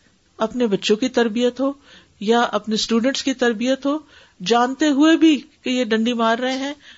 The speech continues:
کوئی بات نہیں، ابھی یہ اتنا امپورٹنٹ نہیں، ابھی اس سے امپورٹنٹ چیزیں فکس کرنی ہے، جب وہ ہو جائیں گی تو پھر یہ بھی کر لیں گے۔ سب کچھ اکٹھا نہ شروع کر دیں، کہ اس سے لوگوں کے لیے مشکلات پیدا ہو جاتی ہیں، لوگ بھاگ جاتے ہیں۔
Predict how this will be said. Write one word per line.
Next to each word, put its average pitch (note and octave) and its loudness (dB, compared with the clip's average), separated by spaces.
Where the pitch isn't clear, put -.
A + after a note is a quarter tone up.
کوئی E4+ 4
بات D4+ 0
نہیں، A3+ -2
ابھی A#3+ 0
یہ C#4 0
اتنا C4+ -4
امپورٹنٹ C4+ 0
نہیں، D4+ 0
ابھی B3+ 2
اس D4+ 0
سے - 0
امپورٹنٹ D4 -2
چیزیں D4+ 2
فکس - -2
کرنی F3 -2
ہے، D3+ -10
جب B3 0
وہ D#4 4
ہو D4 4
جائیں D4+ 0
گی E4+ 4
تو D#4 0
پھر C#4+ 0
یہ A#3+ 2
بھی A#3+ 2
کر G#3 0
لیں D#3+ -4
گے۔ D3+ -14
سب D#4+ -2
کچھ E4 2
اکٹھا D4 0
نہ D#4+ 2
شروع A#3 0
کر G3 0
دیں، D3+ -10
کہ A#3+ -4
اس A3+ -4
سے B3+ 2
لوگوں G#3+ 0
کے A3+ -2
لیے A3+ -2
مشکلات F#3+ -2
پیدا F3+ 0
ہو F3+ 0
جاتی F3+ -4
ہیں، G3+ -2
لوگ F#3+ 0
بھاگ E3 -2
جاتے D3+ -6
ہیں۔ C3 -14